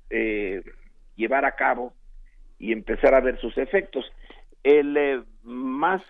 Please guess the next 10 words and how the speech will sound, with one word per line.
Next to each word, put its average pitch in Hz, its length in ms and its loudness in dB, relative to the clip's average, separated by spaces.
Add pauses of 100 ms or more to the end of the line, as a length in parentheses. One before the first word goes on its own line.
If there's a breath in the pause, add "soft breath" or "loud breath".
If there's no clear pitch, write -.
(140)
eh, 110 560 -4
inmediato, 123 720 -2
pues, 147 220 -6
fue 190 180 2
en 190 100 0
relación 170 480 -2
a 180 60 0
la 156 160 0
propia 202 400 0
presidencia, 117 720 -8